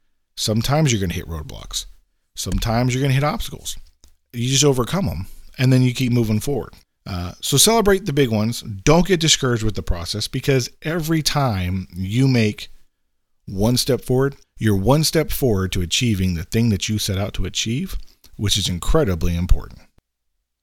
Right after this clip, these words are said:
So I wanna thank you for stopping by and listening to this episode about goal setting. And before we go, I would like to ask a favor of you, if I could. You guys have done a great,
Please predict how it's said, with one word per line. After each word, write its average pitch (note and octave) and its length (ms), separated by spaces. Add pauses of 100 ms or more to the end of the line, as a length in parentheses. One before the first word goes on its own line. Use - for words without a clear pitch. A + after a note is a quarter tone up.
(320)
So A3 140
I B3+ 40
wanna G#3 200
thank D3 220
you A2+ 100
for G2 120
stopping G#2+ 380
by F#2+ 280
and F#2 180
listening G2+ 340
to G2 100
this F#2 200
episode G2+ 500
about F2 260
goal G2+ 240
setting. G#2 400 (300)
And D3 140
before B3+ 340
we G3+ 140
go, G2 360 (140)
I - 120
would F#3+ 120
like F3 160
to A#2+ 80
ask A2+ 260
a - 60
favor F2+ 320
of - 100
you, C2 140
if - 100
I E2+ 100
could. - 320 (1200)
You D3+ 160
guys D#3 180
have C3+ 80
done A#2+ 140
a F#2 60
great, G#2 560